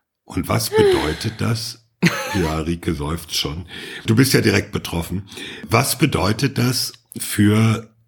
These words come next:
die deutsche, für die europäische, für die internationale Sicherheits- und Verteidigungspolitik? Aber zum ersten Thema, Kriegsbilder. Es gibt ja Vorstellungen vom Krieg, die in der deutschen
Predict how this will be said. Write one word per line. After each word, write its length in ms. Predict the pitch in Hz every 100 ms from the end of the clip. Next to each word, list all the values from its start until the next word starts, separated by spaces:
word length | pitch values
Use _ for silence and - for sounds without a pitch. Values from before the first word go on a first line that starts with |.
| _
die 240 | - 98 85
deutsche, 500 | - - - - 139
für 200 | - -
die 120 | -
europäische, 1080 | - - 92 - 87 71 71 82 - 120 117
für 200 | - 90
die 140 | 90
internationale 1040 | 110 107 98 101 - 101 76 78 87 101 98
Sicherheits- 520 | - - 82 90 -
und 160 | 98
Verteidigungspolitik? 1120 | - 131 127 170 120 - - - - - - - - _ _ _ _ _ - - - - - -
Aber 280 | 143 175 175
zum 120 | 165
ersten 380 | 175 180 160 143
Thema, 640 | 110 87 80 64 - _ - -
Kriegsbilder. 1040 | - 104 107 - - - 76 69 55 - - - - - -
Es 220 | - -
gibt 260 | 160 156 -
ja 560 | 143 139 139 - - _ _ -
Vorstellungen 760 | - - 117 131 - 123 117 113
vom 240 | 107 90
Krieg, 560 | - 120 139 147 101 95
die 280 | 113 117
in 200 | 113 107
der 160 | 101 98
deutschen 1120 | 87 101 123 - - 120 117 110 107 - _